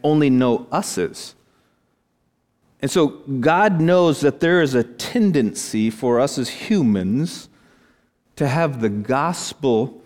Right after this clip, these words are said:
stay within our own people groups, the us's, because it's a lot easier for us. But then he says,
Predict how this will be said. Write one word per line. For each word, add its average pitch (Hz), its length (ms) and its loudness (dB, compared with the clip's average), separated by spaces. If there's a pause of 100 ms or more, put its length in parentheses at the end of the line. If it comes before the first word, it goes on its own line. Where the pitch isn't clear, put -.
(140)
stay - 560 0
within 139 420 2
our 123 200 2 (100)
own 160 520 0 (260)
people 175 360 0
groups, 113 380 0
the 117 320 2
us's, 117 460 -2
because 113 420 -2
it's 110 140 -6
a 117 40 -2
lot 110 400 -2 (200)
easier 127 440 -2
for 98 280 -8
us. - 340 -8 (3000)
But 120 120 -4
then 170 140 4
he 190 60 4
says, - 840 -2